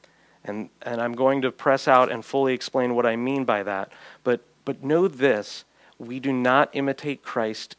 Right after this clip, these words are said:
in a different way than he obeyed. That's where this is going. So I want to look at five things today from these two readings. First is the faithfulness of Jesus Christ as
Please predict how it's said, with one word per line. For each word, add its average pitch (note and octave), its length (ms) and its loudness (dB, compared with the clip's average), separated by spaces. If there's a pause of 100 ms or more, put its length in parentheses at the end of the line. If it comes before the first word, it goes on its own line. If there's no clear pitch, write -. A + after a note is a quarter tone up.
in B2 120 -6
a A#2 60 -6 (180)
different D3+ 460 -2
way G2 500 -4 (220)
than G#2+ 140 -8
he A2+ 200 -6
obeyed. G2+ 400 -6 (1080)
That's B2+ 240 -4
where C#3 200 4
this B2+ 240 -4
is A2 120 -8
going. F2+ 300 -8 (1080)
So E3+ 160 8
I E3+ 80 12
want F#3+ 140 10
to F#3 40 12
look F3 380 4
at D3 160 2
five D#3+ 520 4
things C#3 460 -2
today A2+ 500 0 (200)
from B2+ 260 2
these B2+ 300 -4
two D3+ 260 -4
readings. A2+ 460 -2
First D#3+ 340 0
is C3+ 140 -2
the A#2 100 -4
faithfulness B2 800 -2 (260)
of A2+ 160 -4
Jesus C3 400 -4
Christ A2+ 440 -2
as C3 400 0